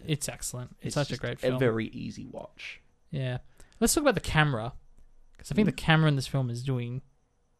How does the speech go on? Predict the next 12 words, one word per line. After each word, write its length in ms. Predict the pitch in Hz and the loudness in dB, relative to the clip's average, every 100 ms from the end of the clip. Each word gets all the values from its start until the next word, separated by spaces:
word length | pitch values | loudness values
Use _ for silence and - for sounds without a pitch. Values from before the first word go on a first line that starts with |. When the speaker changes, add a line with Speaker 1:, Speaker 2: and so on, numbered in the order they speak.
| _ | _
Speaker 1:
incredible 640 | 147 - - 139 131 120 | 0 0 4 6 6 -2
things. 560 | - 123 123 127 - - _ _ | -8 -8 -8 -10 -12 -14 _ _
Speaker 2:
It's 120 | - | -2
doing 200 | 151 139 | 2 2
some 180 | 185 160 | 0 -6
first, 480 | - 131 120 - - | 0 0 0 -6 -4
first 280 | 135 117 | -2 -2
time 200 | 120 110 | -2 -2
ever 180 | 117 180 | -2 -4
things. 500 | - - - - - - _ _ | -8 -12 -14 -16 -18 -20 _ _
Some 240 | - 107 110 | -12 -12 -10
shots. 440 | 113 - - | -12 -14 -16